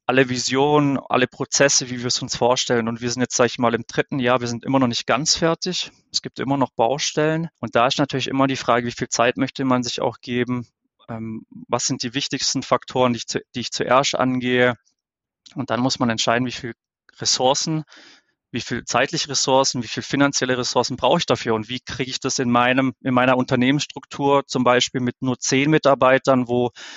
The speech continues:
es einen Chef gibt, vielleicht noch einen, ein Kollege, eine Kollegin, die das Büro leitet,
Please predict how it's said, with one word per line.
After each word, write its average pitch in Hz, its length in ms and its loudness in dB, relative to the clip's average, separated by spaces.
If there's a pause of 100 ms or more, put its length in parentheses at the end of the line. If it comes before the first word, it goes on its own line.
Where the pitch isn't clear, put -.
(140)
es - 100 -12
einen 120 220 2
Chef 131 340 2
gibt, - 420 -6 (360)
vielleicht - 280 0
noch 123 120 2
einen, 123 500 0
ein 123 180 0
Kollege, 131 500 2
eine 123 240 0
Kollegin, 127 400 -2
die 117 80 -8
das 120 180 -4
Büro 135 300 -2
leitet, 139 500 2